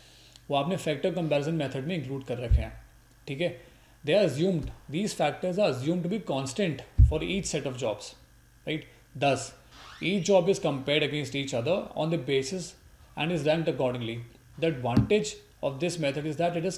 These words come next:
consistent and less subjective, thus appreciable by all।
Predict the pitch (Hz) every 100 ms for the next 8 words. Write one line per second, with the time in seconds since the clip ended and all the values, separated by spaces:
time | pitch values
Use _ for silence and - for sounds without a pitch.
0 | - 143 - 180 - 214 160 - - -
1 | - 143 156 131 120 127 123 120 127 127
2 | - - 135 165 202 - - - - -
3 | 117 170 165 - 151 170 156 120